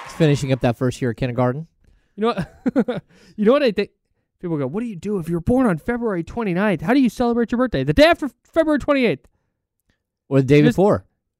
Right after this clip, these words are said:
Speaker 2: Uh, no.
Speaker 1: Or you could do twenty-eighth or you could do
Speaker 2: No,
Speaker 1: the first.
Speaker 2: you cannot.
Speaker 1: You can't?
Speaker 2: You cannot. Because you were not born on February twenty-eighth.
Speaker 1: Okay.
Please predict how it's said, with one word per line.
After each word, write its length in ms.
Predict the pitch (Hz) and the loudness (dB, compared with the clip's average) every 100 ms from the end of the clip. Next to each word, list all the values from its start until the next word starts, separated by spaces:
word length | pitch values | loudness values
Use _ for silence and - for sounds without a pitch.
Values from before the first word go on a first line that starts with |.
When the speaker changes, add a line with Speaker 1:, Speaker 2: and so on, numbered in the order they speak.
| _ | _
Speaker 2:
Uh, 40 | - - | -20 -16
no. 420 | 202 254 370 120 - _ _ | -8 -4 -4 -6 -10 _ _
Speaker 1:
Or 160 | 165 - | -4 -4
you 220 | 147 165 | -2 -2
could 140 | 247 | -2
do 80 | 240 | -4
twenty-eighth 440 | 208 208 170 190 214 | -4 -4 -2 -2 -2
or 80 | |
you 120 | 202 220 | -4 -4
could 120 | 214 | -4
do 120 | 190 | -2
Speaker 2:
No, 100 | 196 | 0
Speaker 1:
the 60 | 262 | 0
first. 220 | - - | 0 0
Speaker 2:
you 60 | |
cannot. 320 | 320 370 - - - - | -4 -6 -10 -14 -20 -12
Speaker 1:
You 100 | 123 | -6
can't? 400 | 147 139 226 - | -2 -2 -4 -6
Speaker 2:
You 140 | 190 269 | -2 -2
cannot. 680 | - 311 359 370 - - - - - _ _ _ _ _ | -2 -2 -2 -6 -10 -20 -20 -20 -20 _ _ _ _ _
Because 320 | 233 233 269 226 | -2 0 2 2
you 80 | |
were 120 | 277 294 | 2 2
not 200 | 339 311 | 2 0
born 340 | 202 330 359 | 2 2 2
on 140 | 233 | 0
February 460 | 208 262 262 285 277 | 2 0 2 0 -2
twenty-eighth. 760 | 254 277 277 320 392 - _ - - | -2 -2 -2 -2 -2 -4 _ -20 -4
Speaker 1:
Okay. 440 | 135 277 320 240 | -2 0 0 -2